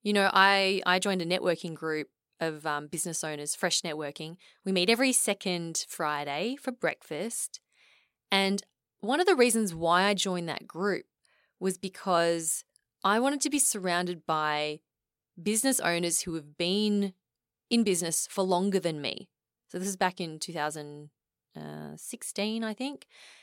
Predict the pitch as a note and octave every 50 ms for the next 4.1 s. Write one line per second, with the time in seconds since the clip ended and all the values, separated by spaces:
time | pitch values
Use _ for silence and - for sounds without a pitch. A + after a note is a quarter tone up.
0 | _ _ _ _ _ _ _ _ - F3+ F3 E3+ E3+ E3+ F3 F3 F3 F3+ - -
1 | F3+ E3+ E3+ - - F3+ F#3 F#3+ G#3+ A3+ A#3 - G3 G#3+ A3 G3+ G3+ A3 A#3 C4+
2 | C4+ - C#4 G#3+ - F3 F3 F3 F3 - - _ _ _ _ _ _ _ _ _
3 | - F#3+ E3+ F3+ E3 E3 F3 - F#3+ E3 - - E3 D#3 D#3+ - D#3+ D#3+ D#3+ D#3
4 | D#3